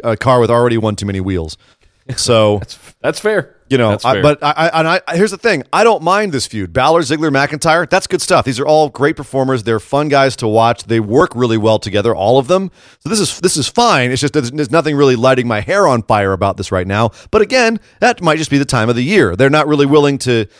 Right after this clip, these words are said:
Speaker 1: to pull the trigger on anything big with these guys right now because we're waiting for things to, to start rumbling towards the Royal Rumble. So yeah, this, this was fine. It was,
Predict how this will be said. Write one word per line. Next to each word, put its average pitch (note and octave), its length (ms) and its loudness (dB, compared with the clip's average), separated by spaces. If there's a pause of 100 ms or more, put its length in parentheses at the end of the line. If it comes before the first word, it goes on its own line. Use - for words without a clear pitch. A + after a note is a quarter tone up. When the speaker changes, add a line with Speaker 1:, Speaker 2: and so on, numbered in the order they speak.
(220)
Speaker 1:
to C3+ 80 -2
pull D#3+ 200 2
the A#2+ 60 -2
trigger E3 380 0
on C3+ 60 2
anything B2 280 0
big F#3+ 220 2
with F3 100 2
these B2 140 -2
guys A2 240 2
right G#2+ 100 -2
now G#2+ 100 2
because B2 360 0
we're A2+ 100 -4
waiting A2 220 2
for G#2 160 -4
things G#2 260 -4
to, G2 140 -10 (140)
to G#2+ 120 -4
start A2+ 340 0 (360)
rumbling C#3 500 0
towards C3 440 2
the A#2 100 -2
Royal G#2 260 0
Rumble. A#2 420 0 (420)
So B2 520 0 (260)
yeah, F#2 320 -6
this, C#3 200 -6
this F3 180 2
was F3 140 -4
fine. C#3 420 2
It C3 160 -2
was, A#2+ 300 -4